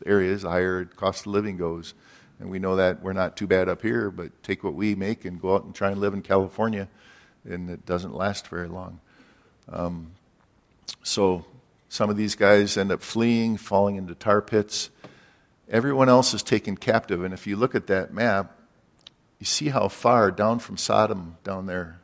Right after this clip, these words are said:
and even Mount Seir talks about that. And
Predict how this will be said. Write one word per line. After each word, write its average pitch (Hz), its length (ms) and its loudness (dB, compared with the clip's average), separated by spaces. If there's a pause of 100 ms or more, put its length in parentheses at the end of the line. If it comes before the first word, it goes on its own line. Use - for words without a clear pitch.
(480)
and 104 140 -4
even 104 240 -4
Mount 107 240 2
Seir 110 340 0
talks - 360 -4
about 92 260 -2
that. 95 320 -2 (520)
And 98 380 -4